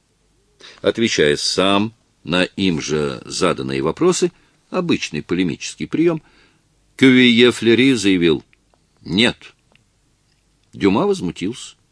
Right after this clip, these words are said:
«Почему нет? Только потому, что он не судья, не священник, не член Академии?»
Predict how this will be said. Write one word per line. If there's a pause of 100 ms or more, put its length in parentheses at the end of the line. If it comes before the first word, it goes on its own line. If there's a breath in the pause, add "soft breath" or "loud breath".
(160)
«Почему
нет? (680)
Только
потому,
что
он
не
судья,
не
священник,
не
член
Академии?»